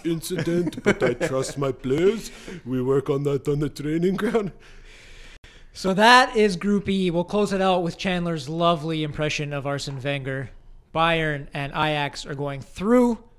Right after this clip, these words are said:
Speaker 2: and that's the story for Tuesday's Champions League action, gents. Tomorrow we do it all over again with, uh, a little bit of a more exciting slate, I think I would say, including the big one, Liverpool against P S G,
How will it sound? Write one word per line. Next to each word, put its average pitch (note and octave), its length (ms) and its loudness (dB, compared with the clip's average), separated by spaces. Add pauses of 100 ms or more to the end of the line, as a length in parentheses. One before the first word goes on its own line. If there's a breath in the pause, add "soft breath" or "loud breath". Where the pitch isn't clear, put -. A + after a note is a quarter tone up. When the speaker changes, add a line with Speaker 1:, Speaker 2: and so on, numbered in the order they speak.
(320)
Speaker 2:
and C3+ 100 -8
that's E3 160 -4
the F3+ 80 -6
story F#3+ 340 2
for E3+ 140 -4
Tuesday's F3 380 -4
Champions F#3 380 -4
League F3+ 120 -4
action, F3 340 -4
gents. D#3+ 440 -4
Tomorrow E3 420 -2
we E3 120 -2
do D#3 180 0
it D3+ 100 -2
all D#3+ 380 4
over D#3+ 260 2
again E3+ 480 0 (460 soft breath)
with, E3 200 -4
uh, G3 240 4
a G#3+ 60 0
little D4+ 240 4
bit B3 160 8
of A3 80 4
a G3+ 60 2
more G3+ 180 4
exciting F3+ 440 2
slate, D#3+ 260 -2
I D3+ 60 0
think D3+ 200 -6
I D3+ 60 0
would D3 120 -2
say, D#3 220 -2
including D#3 600 0
the D3 100 -6
big C#3+ 300 -4
one, C#3 260 -2
Liverpool C#3 600 -4
against B2+ 340 -10
P D3 140 -6
S B2+ 120 -6
G, C3+ 380 -8